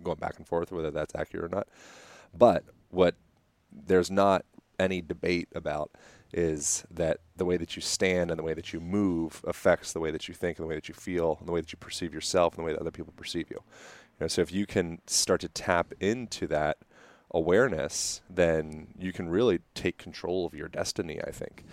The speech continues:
Um, you know, every moment you're always sending messages out into the world.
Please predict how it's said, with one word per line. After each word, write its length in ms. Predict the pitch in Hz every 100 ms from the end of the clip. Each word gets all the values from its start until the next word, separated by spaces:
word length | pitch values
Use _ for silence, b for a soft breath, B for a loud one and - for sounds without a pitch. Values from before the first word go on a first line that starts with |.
| B B B
Um, 480 | - 76 69 - - -
you 80 |
know, 80 | 90
every 240 | 90 107 101
moment 300 | 90 95 80
you're 160 | 80
always 360 | 85 95 90 80
sending 680 | - - 92 85 82 80 80
messages 480 | 82 82 90 82 78
out 160 | 78
into 140 | 78 -
the 60 |
world. 360 | 78 80 67 -